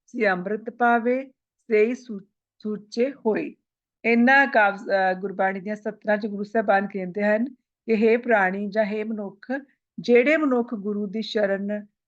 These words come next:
ਵਿੱਚ ਪੈ ਕੇ ਗੁਰੂ ਦਾ ਨਾਮ ਲੈਂਦੇ ਹਨ, ਉਹਨਾਂ ਦਾ ਆਤਮਿਕ ਜੀਵਨ ਉੱਤਮ ਹੋ ਜਾਂਦਾ ਹੈ, ਉਹ ਸੱਚ, ਸੁੱਚਾ ਜੀਵਨ ਜਿਉਂਦੇ ਹਨ। ਤੇ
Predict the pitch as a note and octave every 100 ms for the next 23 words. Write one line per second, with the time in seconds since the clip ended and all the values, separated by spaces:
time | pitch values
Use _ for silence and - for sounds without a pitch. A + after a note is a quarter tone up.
0 | F#3+ G#3 G3+ G3+ G3 F#3+ F#3+ F#3+ G#3 G3+
1 | F3+ F3 F3 F#3 F#3+ G3 F3 F3 G#3+ A#3
2 | G#3+ F3+ F3+ F3+ F#3 F#3+ G#3 _ _ -
3 | G#3+ G#3+ B3 B3+ B3 A#3+ - F#3+ F#3 -
4 | G3 G#3 G#3+ F3 F3+ F3 F3 F3+ F3 F3
5 | _ _ - G#3 G#3 - A#3+ B3 A#3 G#3
6 | G3 F#3 G#3 A3 B3 B3+ _ _ _ _
7 | A3 A#3 A3 G#3+ _ - G#3+ - A3 G#3+
8 | G3 F#3+ G3+ G#3 A3 G#3 G#3+ A3+ A#3 A#3+
9 | A#3+ - _ _ - A3+ A3 A3 A3